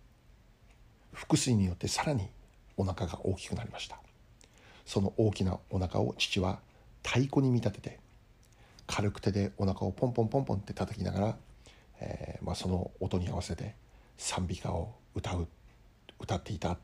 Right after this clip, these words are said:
ということなんですね。牧師としての父は、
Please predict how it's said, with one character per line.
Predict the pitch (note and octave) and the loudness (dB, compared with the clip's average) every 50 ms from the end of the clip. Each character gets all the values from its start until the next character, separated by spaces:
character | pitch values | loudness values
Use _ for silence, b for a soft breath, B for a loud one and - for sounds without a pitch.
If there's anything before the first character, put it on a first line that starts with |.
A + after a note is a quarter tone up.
| - _ | -14 _
と | - - | -6 -6
い | E2+ | -6
う | - | -6
こ | - F2 | -6 -8
と | - F2 - - - - | -8 -8 -10 -10 -16 -16
な | - - | -14 -14
ん | A2 | -12
で | - | -12
す | - - | -8 -6
ね。 | F2+ E2 - - - - - - - - - - - - - - - - - - - - - - - - - - - - - - - - - - - B B B B B B B B B - | -6 -6 -6 -8 -20 -20 -20 -20 -20 -20 -20 -20 -20 -20 -20 -20 -20 -20 -20 -20 -20 -20 -20 -20 -20 -20 -20 -20 -20 -20 -20 -20 -20 -20 -20 -20 -20 B B B B B B B B B 2
牧 | A2 G2+ - - | 2 4 4 0
師 | - - | 0 4
と | - D3+ | 4 4
し | C#3+ | 4
て | - D3+ | 4 4
の | C3 G#2+ | 4 4
父 | - - - - - G2 | 2 0 -6 -2 0 2
は、 | F#2+ F2+ F#2+ - | 2 0 -2 -6